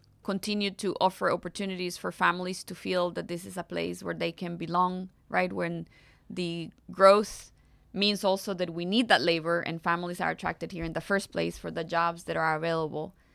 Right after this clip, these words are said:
I know that I see it also in our work with migrant ag-, agricultural workers, right? Like, we know that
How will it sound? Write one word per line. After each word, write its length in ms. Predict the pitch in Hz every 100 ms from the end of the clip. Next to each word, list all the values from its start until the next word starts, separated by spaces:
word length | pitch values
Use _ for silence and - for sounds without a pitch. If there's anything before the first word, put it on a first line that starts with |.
| _ _ -
I 140 | 170
know 220 | 196 202
that 180 | 190 180
I 80 | 175
see 320 | - 185 185
it 80 | 175
also 500 | 175 185 - 170 160 -
in 460 | 175 175 170 165 - _ -
our 140 | 180
work 340 | 156 180 180 -
with 520 | 180 170 - - - -
migrant 380 | 185 185 190 180
ag-, 160 | 175 - -
agricultural 640 | 175 165 196 190 208 180
workers, 420 | 214 359 202 196
right? 160 | 190 190
Like, 200 | 180 -
we 120 | 185
know 320 | 185 185 202
that 240 | 196 180